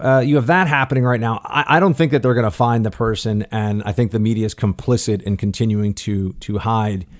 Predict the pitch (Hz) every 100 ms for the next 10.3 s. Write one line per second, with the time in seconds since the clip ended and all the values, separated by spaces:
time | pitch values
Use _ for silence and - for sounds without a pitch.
0 | - - - - 92 113 110 101 98 95
1 | 92 92 95 95 135 139 143 233 269 220
2 | 147 143 139 127 104 _ _ _ _ -
3 | - - 247 226 185 139 123 - 143 127
4 | 113 113 113 117 - 110 110 104 104 101
5 | 104 156 208 254 196 160 156 139 127 131
6 | - 127 - 117 117 120 98 107 101 92
7 | _ _ _ - - 110 104 98 - 82
8 | 110 - _ _ _ _ - 123 147 151
9 | 127 131 123 - 139 202 233 170 - -
10 | 185 214